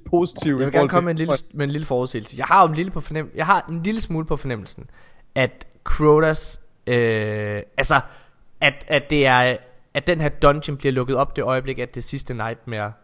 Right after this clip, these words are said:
Speaker 2: er løst fra hende. Så lukker, altså, den her dungeon er først tilgængelig det øjeblik, at du har været inde og klare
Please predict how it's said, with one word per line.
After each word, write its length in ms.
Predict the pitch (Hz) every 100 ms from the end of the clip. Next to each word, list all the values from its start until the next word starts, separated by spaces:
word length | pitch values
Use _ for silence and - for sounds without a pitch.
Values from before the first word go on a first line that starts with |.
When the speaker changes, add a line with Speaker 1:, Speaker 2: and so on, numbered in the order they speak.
| - 117
Speaker 2:
er 180 | 104 104 - -
løst 320 | 123 110 - -
fra 140 | -
hende. 140 | - - - - _ _ _ _ _ _ _
Så 160 | - 160
lukker, 240 | 151 139 -
altså, 200 | 135 131 - - -
den 160 | 180 170
her 100 | 147
dungeon 400 | 147 135 147 120
er 60 |
først 380 | 127 - 151 -
tilgængelig 480 | 139 135 135 113 -
det 100 | 131
øjeblik, 440 | 123 127 123 120
at 120 | 113 123
du 60 |
har 60 | 113
været 140 | 117
inde 320 | 139 139 151 -
og 120 | 135
klare 540 | - 123 113 117 127